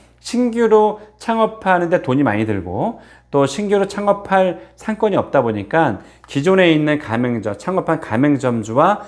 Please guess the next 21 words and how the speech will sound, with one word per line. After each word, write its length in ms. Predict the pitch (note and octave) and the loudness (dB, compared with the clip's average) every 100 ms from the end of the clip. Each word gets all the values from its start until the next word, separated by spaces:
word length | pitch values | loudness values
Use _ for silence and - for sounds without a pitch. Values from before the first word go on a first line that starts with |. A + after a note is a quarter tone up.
| - - | -20 -10
권리금을 540 | - A#2+ C3+ D3 C#3+ | 0 2 2 2 0
주고받고 680 | - A#2 A#2+ A2 G#2 - F#3 | -2 -4 0 2 0 -2 -4
명의 420 | D#3+ G#2 G#2+ F3 A#3 | 0 0 0 0 2
변경을 420 | A3+ G#3 G3 D#3+ | 2 0 -2 0
하는 220 | E3 C#3+ | -2 -2
분들이 320 | A#2+ A2 A#2 | -4 -6 -4
많죠. 540 | A2+ F#2+ F#2+ G#2+ G#2 G2+ | -4 -6 -6 -6 -6 -6
그래서 420 | A2+ E3+ D3+ - - - - | 0 4 2 0 -14 -20 -6
이 160 | D3+ E3 | -2 2
명의 380 | A#2 C#3+ G#3+ | 4 4 2
변경을 580 | G#3 G3 F#3 F3+ F3 E3+ | 2 2 2 0 0 -4
한다는 420 | G#3 G3 E3+ B2 | -4 -2 -2 -2
건 240 | B2 F3 C3 - - - | 0 0 0 -8 -20 -8
아직도 460 | - C3+ - - A3 | -2 -2 0 2 4
그래도 320 | - E3 G#3 | 4 2 2
그만큼, 760 | G#3+ F#3 F#3+ C3+ - G#3 A#2+ F#2 - _ - | 0 0 2 0 -2 -2 -4 -6 -18 _ -2
어, 140 | B2+ | 0
신규 300 | C3 A3+ A#3+ | 0 -2 0
창업은 460 | A3+ G#3+ F#3 F#3 D#3 | 2 4 4 2 0
못하고, 380 | A2+ C3 C#3 | -2 -4 -2
못해도 880 | D3 C#3 C#3+ A#2 C#3 D#3+ E3 A3+ | -4 -6 -6 -6 0 0 2 0